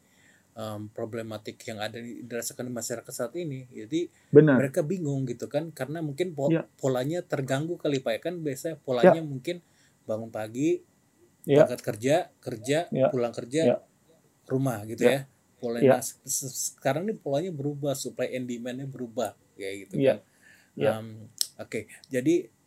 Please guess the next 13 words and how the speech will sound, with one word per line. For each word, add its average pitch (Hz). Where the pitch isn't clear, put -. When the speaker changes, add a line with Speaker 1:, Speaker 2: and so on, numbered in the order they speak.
Speaker 1:
eh, 131
sebelum -
kita 135
masuk 135
ke 127
tahapan-tahapan 120
tadi 117
yang 117
ada 113
di, 110
eh, 113
your 113
solutions, 113